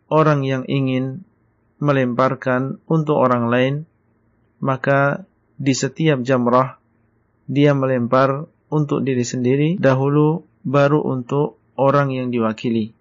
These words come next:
Inilah yang dikuatkan oleh sebagian ulama, dan apabila dia ingin melempar terlebih dahulu tiga jamrah untuk dirinya sendiri, kemudian kembali lagi dan melempar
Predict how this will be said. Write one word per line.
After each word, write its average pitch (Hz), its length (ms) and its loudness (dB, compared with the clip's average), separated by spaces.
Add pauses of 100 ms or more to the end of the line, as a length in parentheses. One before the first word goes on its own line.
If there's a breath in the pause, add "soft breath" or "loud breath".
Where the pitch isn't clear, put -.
(240)
Inilah 139 640 4 (160)
yang 143 160 2
dikuatkan 143 880 2 (160)
oleh 139 240 2
sebagian 131 480 0
ulama, 135 600 0 (120)
dan 160 240 4
apabila 143 520 2
dia 139 200 0
ingin 143 560 0 (240)
melempar 139 640 0 (320)
terlebih 143 400 0
dahulu 135 640 0 (160)
tiga 139 400 2
jamrah 139 640 0 (160)
untuk 160 400 0
dirinya 139 320 0
sendiri, 135 560 -2 (160)
kemudian 147 800 0 (240)
kembali 139 400 2
lagi 151 480 -2 (240)
dan 143 240 0
melempar 143 720 0